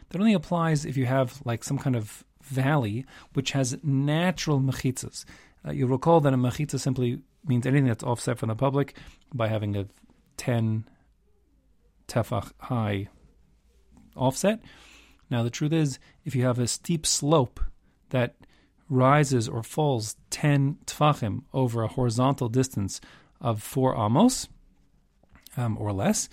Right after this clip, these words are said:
so that's considered to be a mechitza. And if, if it's natural, it's still considered a mechitza. So, according to his opinion here, Rabbi Eli's opinion,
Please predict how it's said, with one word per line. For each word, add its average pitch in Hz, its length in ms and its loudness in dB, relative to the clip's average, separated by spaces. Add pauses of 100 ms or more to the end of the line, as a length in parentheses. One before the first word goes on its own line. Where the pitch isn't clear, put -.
(280)
so - 120 -6
that's 139 120 -2
considered 131 320 0
to - 60 -16
be 127 100 2
a - 20 2
mechitza. 151 480 -2 (320)
And 120 80 -2
if, 113 140 -2
if 117 80 0
it's 120 160 -6
natural, 143 340 2
it's 110 100 -4
still 123 220 0 (300)
considered 117 400 0
a - 20 -2
mechitza. - 340 -6
So, 120 300 -2 (580)
according 160 440 4
to 131 340 0
his 170 300 0
opinion 123 320 2
here, 131 220 0
Rabbi 113 120 0
Eli's 113 340 0
opinion, 165 460 2